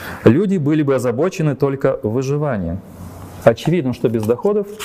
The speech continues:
нельзя жить достойно. Я заканчиваю, закончил этот пример. Теперь давайте порефлексируем, потом ещё в дискуссии обсудим. А, мы перед собой видим мир,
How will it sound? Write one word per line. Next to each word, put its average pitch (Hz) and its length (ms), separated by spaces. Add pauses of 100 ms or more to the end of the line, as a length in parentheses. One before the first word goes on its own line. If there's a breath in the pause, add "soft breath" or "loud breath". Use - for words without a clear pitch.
(400)
нельзя 135 560
жить 107 320 (100)
достойно. 104 680
Я 185 140
заканчиваю, 160 640 (100)
закончил 139 480
этот 107 140
пример. 110 300 (1000 loud breath)
Теперь 160 200
давайте 156 560
порефлексируем, 120 920
потом 117 260
ещё 110 220
в 95 40
дискуссии 113 540
обсудим. 98 400 (800 loud breath)
А, 110 260
мы 196 380 (380)
перед 143 200
собой 190 560 (220)
видим 147 380
мир, 123 320